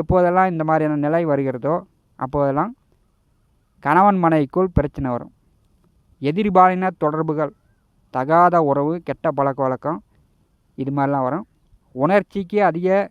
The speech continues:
முக்கியத்துவம் கொடுக்கும்போது கெட்ட பெயர், அசிங்க அகுமானம் வருவதற்கான வாய்ப்புகள் உண்டு. கூட்டு தொழில், கூட்டு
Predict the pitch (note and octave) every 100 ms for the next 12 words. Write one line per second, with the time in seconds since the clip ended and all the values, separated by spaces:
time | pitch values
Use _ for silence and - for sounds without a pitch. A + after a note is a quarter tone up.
0 | _ _ _ D3 C#3+ F#3 F3 E3 D3 C#3+
1 | D3 C3+ C3 E3 G#3 _ _ _ _ _
2 | _ _ _ _ C#3 C3+ F3 D#3+ D#3 F3
3 | D3+ C3 D#3+ D#3 C#3+ C#3+ D3 E3 C#3 C#3+
4 | C3+ C3 D3+ D3+ B2 C#3+ D#3 D3 D3 B2
5 | G#2+ - _ _ _ - - _ _ _
6 | _ _ _ _ _ - G#3 G3+ G3+ F#3+
7 | F#3+ G3 - F#3+ F3+